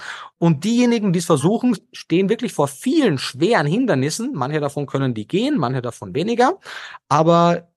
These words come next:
und natürlich, ich meine, die Politik kann man natürlich immer verantwortlich machen, aber die kann jetzt natürlich auch die Selbstverantwortung für Menschen nicht übernehmen. Das heißt, ich,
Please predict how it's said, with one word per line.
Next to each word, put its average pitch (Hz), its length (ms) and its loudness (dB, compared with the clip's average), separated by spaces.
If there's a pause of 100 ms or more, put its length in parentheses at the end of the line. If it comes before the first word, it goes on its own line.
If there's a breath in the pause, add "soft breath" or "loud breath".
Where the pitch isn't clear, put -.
(260)
und 185 220 2
natürlich, 175 300 2
ich - 20 2
meine, 151 300 -2 (240)
die 139 60 -8
Politik 143 680 0
kann - 160 -2
man 143 120 0
natürlich 139 300 0
immer 156 120 0
verantwortlich 147 640 0
machen, 127 340 -2
aber 120 220 2
die 120 200 0 (260 loud breath)
kann 117 180 -2
jetzt 120 100 0
natürlich 120 240 0
auch 107 60 -2
die - 80 -4
Selbstverantwortung 123 680 2
für 123 120 -4
Menschen 127 320 -2
nicht 127 80 -2
übernehmen. 127 380 2 (260 loud breath)
Das 175 120 2
heißt, 165 160 0
ich, 160 180 -6